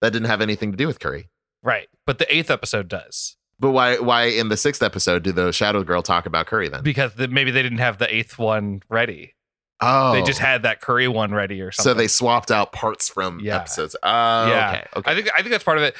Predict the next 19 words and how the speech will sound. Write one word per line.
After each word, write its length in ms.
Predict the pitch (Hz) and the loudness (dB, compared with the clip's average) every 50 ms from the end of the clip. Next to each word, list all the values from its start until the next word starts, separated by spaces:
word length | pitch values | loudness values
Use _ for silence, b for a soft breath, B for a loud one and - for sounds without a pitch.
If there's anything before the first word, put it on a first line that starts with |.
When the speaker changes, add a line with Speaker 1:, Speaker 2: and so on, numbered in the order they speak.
| B B B - | B B B -12
Speaker 2:
That 360 | 160 143 139 220 233 254 - | -8 -2 0 2 2 2 0
said, 380 | - - 175 151 156 170 175 151 | 0 0 2 2 2 2 0 0
like, 160 | 151 139 120 | 0 0 0
there's 140 | 147 139 143 | 0 0 2
also 240 | 139 131 123 147 131 | 0 2 2 0 0
a 40 | |
part 220 | 113 - 131 131 123 | 2 2 0 2 2
where 80 | 117 | 0
they 100 | 117 113 | 0 0
talk 160 | 110 117 113 110 | 0 0 0 0
about 200 | 117 113 104 - | 0 -2 -2 -2
pirates 500 | - 110 104 107 117 127 - - - - | -2 -2 0 0 -2 -2 -2 -4 -6 -4
and 160 | - 147 143 - | -4 -6 -6 -4
shit. 360 | - - 151 135 143 156 - | 0 0 2 2 2 0 2
And 80 | - - | 2 2
Speaker 1:
Also 160 | 403 - 453 | 4 4 4
Speaker 2:
I 20 | |
di- 100 | - - 113 | 2 2 0
Speaker 1:
true. 160 | 80 76 - | -2 -2 -6